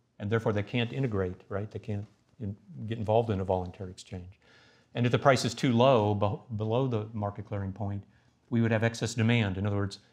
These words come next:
we would have lo-, lots of buyers, but not enough sellers. And so we don't get full integration. So what, what's happening with the movement of prices,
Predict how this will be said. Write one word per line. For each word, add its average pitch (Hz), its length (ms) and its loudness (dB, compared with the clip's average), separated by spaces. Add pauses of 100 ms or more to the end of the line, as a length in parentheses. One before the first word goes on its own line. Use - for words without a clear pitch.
(120)
we 113 80 -2
would 110 120 2
have 104 160 0 (240)
lo-, - 260 -6 (160)
lots 117 200 -2
of 98 100 -2
buyers, 110 480 6
but 104 120 2
not 110 140 2
enough 104 160 0
sellers. 107 560 0 (280)
And 110 80 -10
so 120 80 -4
we 110 80 2
don't 117 140 0
get 110 120 -4
full 113 260 6
integration. 104 680 2 (580)
So - 140 -2
what, 110 340 2
what's 117 140 -4
happening 123 540 4
with 107 120 4
the 117 60 0
movement 120 500 4
of 101 120 -2
prices, 113 680 0